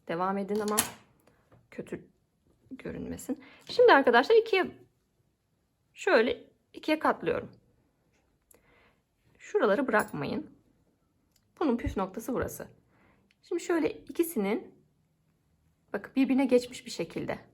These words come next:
Tekrar gösteriyorum. İkiye katladık. Şöyle aralarına geçiriyorum. Ve şimdi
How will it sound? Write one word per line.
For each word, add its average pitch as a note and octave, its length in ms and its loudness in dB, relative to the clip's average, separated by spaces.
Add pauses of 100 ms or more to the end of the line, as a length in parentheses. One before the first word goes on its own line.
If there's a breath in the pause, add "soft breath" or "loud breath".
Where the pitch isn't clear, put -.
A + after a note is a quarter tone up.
(1400)
Tekrar G#3 340 -2
gösteriyorum. F3 600 -6 (1160 soft breath)
İkiye C4+ 260 2
katladık. G3 640 -4 (1800)
Şöyle A#3 560 -2
aralarına G3 760 2 (1200)
geçiriyorum. - 640 -4 (1900 soft breath)
Ve F#3+ 100 0
şimdi G#4 720 0